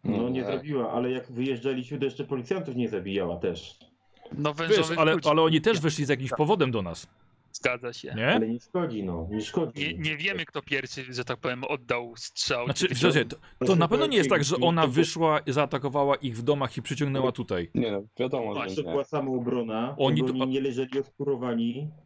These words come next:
Speaker 1: w taki drastyczny sposób, no.
Speaker 4: Ej, no bo, ale oni tutaj weszli z jakimś celem.
Speaker 3: Tak.
Speaker 4: Mnie i Mortimera też pokąsał wąż, nie z Nowego Jorku.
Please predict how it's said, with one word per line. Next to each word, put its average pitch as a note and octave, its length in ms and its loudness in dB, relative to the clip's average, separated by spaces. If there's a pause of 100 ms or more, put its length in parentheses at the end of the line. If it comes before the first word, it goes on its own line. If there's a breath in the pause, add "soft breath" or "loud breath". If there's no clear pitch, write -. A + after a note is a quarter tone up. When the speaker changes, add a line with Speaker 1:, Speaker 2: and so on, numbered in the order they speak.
(220)
Speaker 1:
w - 220 -6
taki C3 420 -2
drastyczny C3+ 720 -4
sposób, A#3+ 440 -4
no. F#2 140 -4
Speaker 4:
Ej, B2 160 4
no C3+ 100 4
bo, D#3+ 100 6 (100)
ale B2 120 4
oni C3 180 4
tutaj C3+ 180 2
weszli B2+ 240 0
z A#2+ 40 -2
jakimś A#2+ 300 -4
celem. A2 300 0
Speaker 3:
Tak. C3 200 0
Speaker 4:
Mnie C3+ 240 4
i C3+ 80 4
Mortimera B2+ 500 0
też G3 220 0
pokąsał B2 480 0
wąż, A2+ 440 -2 (280)
nie B2+ 280 4
z G#2+ 100 -2
Nowego B2 300 2
Jorku. G#2+ 340 0